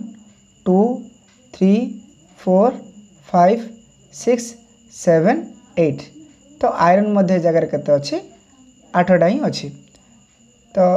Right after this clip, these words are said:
ଆଇରନ୍ କେତେଟା ଅଛି? ଆଠଟା। ଅକ୍ସିଜେନ୍ ମଧ୍ୟ ଆଠଟା,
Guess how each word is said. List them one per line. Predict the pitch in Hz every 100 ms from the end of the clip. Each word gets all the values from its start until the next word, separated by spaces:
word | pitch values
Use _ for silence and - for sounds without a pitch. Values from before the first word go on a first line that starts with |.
| - -
ଆଇରନ୍ | 165 175 202
କେତେଟା | 202 196 196
ଅଛି? | 196 196 294 311 - _ _ _ -
ଆଠଟା। | 180 208 208 330 - - _ _ _
ଅକ୍ସିଜେନ୍ | 175 165 185
ମଧ୍ୟ | 180 170 190 311 - - _ -
ଆଠଟା, | 170 151